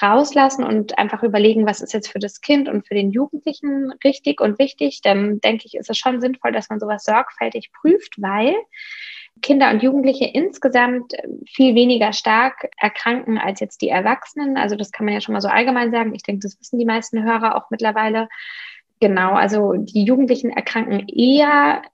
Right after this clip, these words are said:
wie die Erwachsenen, also mit so ein bisschen typischen Bild, Fieber und Husten, aber auch da oft viel milder.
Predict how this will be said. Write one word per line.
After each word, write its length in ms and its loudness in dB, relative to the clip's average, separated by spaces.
wie 460 -2
die 140 4
Erwachsenen, 840 0
also 220 -2
mit 140 -2
so 60 -2
ein 120 0
bisschen 220 -4
typischen 420 -4
Bild, 240 0
Fieber 240 -2
und 180 -6
Husten, 320 -4
aber 220 -2
auch 160 -6
da 320 4
oft 180 -4
viel 240 2
milder. 400 4